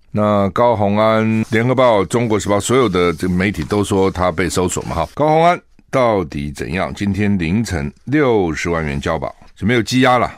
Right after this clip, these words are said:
啊。北检侦办新竹市长当选立委高虹安诈领助理费案呢，传唤高虹安男友李宗廷、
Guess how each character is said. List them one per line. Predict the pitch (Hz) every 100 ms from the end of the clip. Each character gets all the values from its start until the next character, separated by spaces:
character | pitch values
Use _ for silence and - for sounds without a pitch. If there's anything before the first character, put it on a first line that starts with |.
| -
啊。 | - 65 62 - -
北 | 143
检 | 123 101 - - _
侦 | - 123 123 123 110
办 | 120 98 90
新 | - 104
竹 | 92 85
市 | 87
长 | 82 78
当 | 90 92
选 | 80 78
立 | 95
委 | 80
高 | 69 90 90
虹 | 80
安 | 87
诈 | 98 95
领 | 73 67 65
助 | - 107 87 73
理 | 67 62
费 | 58 - 85
案 | 71 82 71
呢， | 62 60
传 | - 76
唤 | 90 85
高 | 95
虹 | 90 85
安 | 95 98
男 | 78 76 80
友 |
李 | 76 65
宗 | 101 101
廷、 | 85 69